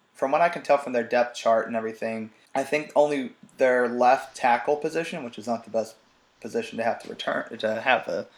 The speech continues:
a completely new starter, but that's the only position they have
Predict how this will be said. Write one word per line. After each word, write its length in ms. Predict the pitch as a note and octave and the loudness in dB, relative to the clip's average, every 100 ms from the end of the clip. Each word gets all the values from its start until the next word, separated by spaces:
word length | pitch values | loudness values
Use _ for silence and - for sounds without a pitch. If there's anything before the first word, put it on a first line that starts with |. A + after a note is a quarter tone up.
| _ _ _ - | _ _ _ -6
a 160 | G#2+ | -4
completely 460 | G#2+ A2 B2 - A2+ | -4 -4 -4 -4 -4
new 160 | A2 | -6
starter, 460 | A2 - F3+ D3+ B2 | -2 6 8 8 6
but 260 | A#2+ A#2+ B2 | 6 4 6
that's 180 | C#3+ | 4
the 120 | C#3+ C#3 | 4 0
only 160 | C3+ | 0
position 380 | A#2+ A#2+ C3 B2 | -4 -4 -6 -4
they 100 | A#2 | -4
have 300 | B2 B2+ A2+ | 0 0 0